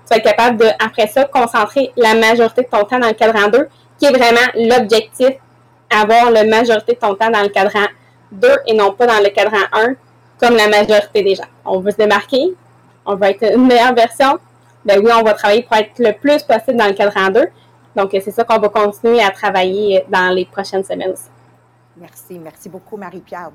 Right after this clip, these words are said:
Speaker 2: Donc, c'est de placer les grosses roches. Vous en souvenez-vous qu'on a donné le visuel des roches, des, des cailloux, du sable et de l'eau? C'est de commencer avec les grosses roches, puis faites-vous-en pas. Le reste se fait tout seul. Numéro deux, ma recommandation,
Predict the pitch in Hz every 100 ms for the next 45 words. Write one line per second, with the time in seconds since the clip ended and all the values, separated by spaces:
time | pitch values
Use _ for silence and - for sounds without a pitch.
0 | 151 220 240 _ _ _ _ - 262 214
1 | 254 330 285 - 494 381 185 160 196 233
2 | - - 143 190 185 - 160 208 202 262
3 | 262 269 415 - 208 196 175 196 196 226
4 | 185 190 160 175 196 214 175 175 170 185
5 | 190 - 170 165 _ _ _ _ 170 185
6 | 208 180 165 180 180 170 - - 190 175
7 | 185 156 170 165 156 175 190 - 208 -
8 | 247 233 - 339 220 202 175 156 170 185
9 | - - 202 208 - 175 - 285 208 208
10 | 196 185 - 240 247 _ _ _ 190 214
11 | 208 285 330 339 - 214 185 - 220 220
12 | _ 175 - 120 - - 247 311 277 285
13 | 226 320 330 220 220 220 208 190 180 175
14 | - 208 226